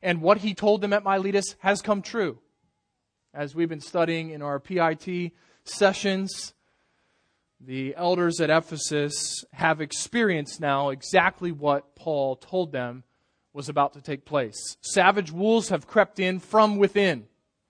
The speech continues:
False teaching is running rampant through the church at Ephesus, and Timothy has been left there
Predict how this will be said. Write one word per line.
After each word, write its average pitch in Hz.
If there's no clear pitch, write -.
False 190
teaching 214
is 180
running 170
rampant 185
through 160
the 143
church 160
at 143
Ephesus, 165
and 147
Timothy 214
has 196
been 180
left 190
there 170